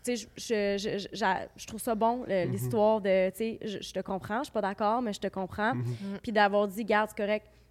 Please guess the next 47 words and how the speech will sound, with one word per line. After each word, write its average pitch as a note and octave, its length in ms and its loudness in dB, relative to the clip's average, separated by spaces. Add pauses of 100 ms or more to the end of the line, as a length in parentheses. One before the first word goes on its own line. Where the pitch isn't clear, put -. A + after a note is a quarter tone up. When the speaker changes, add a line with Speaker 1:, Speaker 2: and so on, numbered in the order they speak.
(140)
Speaker 1:
on G#3 60 0
va G3 120 0
te G3 60 -8
sortir F#3+ 480 -4
de F#3+ 100 -4
là, F#3 260 -4 (160)
tu - 60 -18
sais. F#3+ 60 -10
Speaker 3:
Ben, E3+ 200 0
Speaker 2:
Mhm. - 20 -2 (120)
Speaker 3:
t'es A3+ 60 2
anxieux A3+ 300 -2
aussi C#4+ 260 -6
sur F#3+ 220 -6
d'autres G#3+ 220 -4
points. G#3+ 240 -4 (260)
On, F3 80 0
nos, G3 360 2 (180)
on F#3 160 4
a, F#3+ 120 2
les F#3+ 140 -2
deux, G3 100 -2
on F4+ 60 0
fait F4+ 100 -4
de D4+ 40 -6
l'anxiété, B3 360 -2
puis G#3 220 0
on F#3 180 2
a F#3+ 60 0
des F#3 160 -2
points A#3 220 0
d'anxiété G3+ 340 -4
complètement A#3 380 -6
différents. G#3 320 -4 (320)
Fait F3+ 120 2
que F3+ 100 -8
moi, A3+ 160 4
ses C4 260 -4
points C4 140 2
d'anxiété, A#3 360 0
je B3+ 40 -8
suis - 100 -12
comme, E3+ 160 -2 (560)
voyons. C#3+ 280 -6 (680)
Puis E3 100 -6
lui, F3+ 160 0
c'est F3+ 160 0